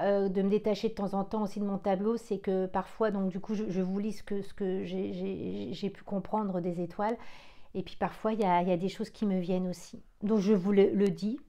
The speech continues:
en, en, en toute simplicité, puis on verra tout simplement.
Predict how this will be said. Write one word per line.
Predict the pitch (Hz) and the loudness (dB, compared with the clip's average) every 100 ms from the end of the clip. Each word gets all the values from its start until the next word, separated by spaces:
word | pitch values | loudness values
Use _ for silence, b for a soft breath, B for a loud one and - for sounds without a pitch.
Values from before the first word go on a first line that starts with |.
| - | -4
en, | 185 | -2
en, | 196 - - - - 214 | -2 -4 -8 -10 -6 -2
en | 185 | 0
toute | 247 - | -2 -2
simplicité, | 233 202 220 - 170 - 226 | -2 -2 -4 -6 -6 0 0
puis | 226 196 | 0 -4
on | 175 | -2
verra | 175 175 220 - - - - | -2 -2 -4 -8 -16 -20 -14
tout | - | -12
simplement. | - 202 196 180 180 | -2 -2 0 -4 -6